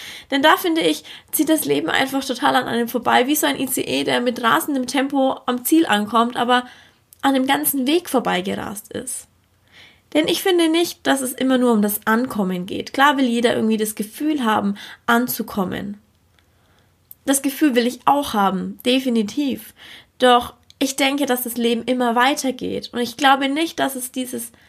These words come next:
eine Gefühl, "Ich bin jetzt angekommen", gibt. Das Leben ist immer ein Hoch und ein Ab. Und für mich ist es einfach viel, viel wichtiger, den Weg an sich zu genießen. Es geht für mich viel mehr um die Präsenz, um das Heute und um das Hier.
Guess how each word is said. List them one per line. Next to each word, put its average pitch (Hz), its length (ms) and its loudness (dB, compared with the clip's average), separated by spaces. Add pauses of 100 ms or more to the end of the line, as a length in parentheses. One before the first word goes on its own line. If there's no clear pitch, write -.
(260)
eine 277 320 4
Gefühl, 240 440 -4
"Ich 233 240 2
bin 220 140 -2
jetzt 214 180 -2
angekommen", 202 760 -2 (760)
gibt. - 340 0
Das 233 120 -2
Leben 247 220 2
ist 247 160 -2
immer 311 160 2
ein 208 240 2
Hoch 214 260 4
und 196 160 -2
ein 196 260 -6
Ab. - 260 -2 (760)
Und 247 420 2 (380)
für - 180 -2
mich 294 280 0
ist - 160 -4
es - 100 -4
einfach 262 300 0
viel, 269 200 2
viel 254 200 0
wichtiger, 233 640 0 (1700)
den 233 300 2
Weg 269 260 4
an 233 160 4
sich 294 320 0
zu 202 140 -6
genießen. 202 400 -8
Es - 100 -6
geht 254 160 0
für 262 140 -2
mich 302 200 -2
viel 294 140 -2
mehr 254 160 0
um 233 80 -2
die 214 120 0
Präsenz, 226 640 -2
um 220 140 -6
das 220 240 -4
Heute 285 340 2
und 214 120 -4
um 214 180 -4
das 214 200 -4
Hier. 208 500 0